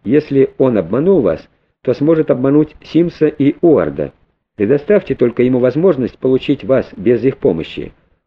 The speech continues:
Он в ту же минуту изменит им. Я уже думал, не навести ли его на мысль овладеть кораблём силой и вернуть вас в Сан-Франциско, или ещё лучше, в какой-нибудь ближайший цивилизованный порт.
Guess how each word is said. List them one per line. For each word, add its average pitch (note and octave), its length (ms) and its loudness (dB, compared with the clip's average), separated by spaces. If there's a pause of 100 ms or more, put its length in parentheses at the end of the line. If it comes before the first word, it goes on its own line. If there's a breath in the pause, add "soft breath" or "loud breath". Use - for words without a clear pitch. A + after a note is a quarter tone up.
(120)
Он D#3 200 2
в - 60 -18
ту F3+ 140 4
же E3 100 2
минуту D3 540 0
изменит A#2 500 -2
им. C#2 220 -4 (560)
Я A#2+ 220 0
уже D3+ 240 2
думал, B2+ 440 0 (140)
не A#2 120 0
навести C3+ 480 0
ли E3+ 300 4
его C#3+ 280 0
на C3+ 100 0
мысль E3+ 420 -2
овладеть C#3+ 460 0
кораблём B2 440 -2
силой C3+ 540 0
и A#2 80 -2
вернуть C#3 360 2
вас D#3+ 360 0
в - 60 -20
Сан-Франциско, D3+ 840 -4 (440)
или F3 140 2
ещё F3+ 300 2
лучше, E2+ 300 -2
в D#2 40 -8
какой-нибудь C#3+ 540 0 (160)
ближайший B2+ 520 0
цивилизованный D3+ 680 0
порт. - 300 -2